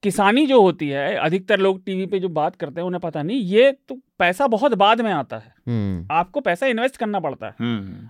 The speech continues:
Speaker 1: अब बारिश हो गई। दूसरा, आपने कैश क्रॉप्स में लोगों को घुसा दिया है, उससे उर्वरक भी जा रहे हैं,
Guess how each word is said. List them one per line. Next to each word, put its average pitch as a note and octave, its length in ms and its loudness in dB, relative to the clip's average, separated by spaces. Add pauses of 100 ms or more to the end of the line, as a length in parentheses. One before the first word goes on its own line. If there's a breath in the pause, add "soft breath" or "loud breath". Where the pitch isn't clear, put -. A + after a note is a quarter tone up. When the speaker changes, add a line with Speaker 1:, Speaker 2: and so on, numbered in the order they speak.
Speaker 1:
अब D#3 100 -8
बारिश G3+ 340 2
हो G#3 120 0
गई। A#3 160 -2 (320 soft breath)
दूसरा, A#3+ 380 -2 (320)
आपने G3 260 2
कैश A#3+ 340 0
क्रॉप्स A#3 300 0
में B3+ 80 -2
लोगों G#3+ 200 2
को A3+ 100 0
घुसा D#3+ 300 -2
दिया D#3+ 180 -2
है, E3 60 -4
उससे F#3+ 260 0
उर्वरक G3 420 2
भी A3 140 -4
जा G3+ 160 4
रहे A3+ 120 -4
हैं, A#3 200 -10